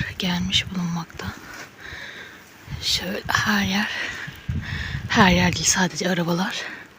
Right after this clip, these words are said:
beyaza bürünmüş. Saatlerimiz yedi otuz altı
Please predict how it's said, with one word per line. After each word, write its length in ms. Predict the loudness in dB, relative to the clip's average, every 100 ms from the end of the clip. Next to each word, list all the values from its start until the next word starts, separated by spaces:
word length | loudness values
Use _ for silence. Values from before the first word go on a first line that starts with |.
| -14 -12 -10 -10 -10 -12 -14 -16 2
beyaza 360 | 8 8 8 6
bürünmüş. 600 | 4 4 2 6 8 8 6 -4 -8 -10 -14 -16 -16 -14 -12 -10 -12 -12 -14 -16 -18 -14 -2
Saatlerimiz 1040 | 2 4 4 4 2 6 8 6 2 -2 -4 -10 -16 -18 -20 -18 -16 -14 -14 -14 -16 -16 -16 -16 -16 -14 -10 -8 -8 8
yedi 260 | 12 12 12
otuz 280 | 12 8 8
altı 420 | 8 8 2